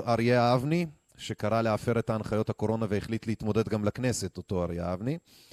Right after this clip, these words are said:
אף גוף תקשורת לא פרסם את הצד של דוקטור אבני, אז, אה, היינו רוצים, אני הייתי רוצה להקריא לכם או להראות לכם את מה שהוא כתב.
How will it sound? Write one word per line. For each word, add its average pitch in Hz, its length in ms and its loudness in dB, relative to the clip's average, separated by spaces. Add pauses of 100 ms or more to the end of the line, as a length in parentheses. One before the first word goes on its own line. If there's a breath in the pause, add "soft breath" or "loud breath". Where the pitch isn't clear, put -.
(580 soft breath)
אף 175 240 6
גוף 190 160 8
תקשורת 170 520 6
לא 160 140 8
פרסם 151 320 4
את 143 100 2
הצד 131 280 0
של 123 120 -4
דוקטור 117 500 2
אבני, 156 360 0 (920)
אז, 87 320 -4
אה, 98 340 2 (400)
היינו 101 280 -4
רוצים, 101 480 -2
אני 104 300 0 (160)
הייתי 90 260 -6
רוצה 90 400 -2
להקריא 87 360 -4
לכם 90 420 -6
או 85 120 -6
להראות 76 380 -4
לכם 92 320 -4 (1120)
את - 120 -14
מה 98 100 2
שהוא 92 200 -2
כתב. 82 380 -2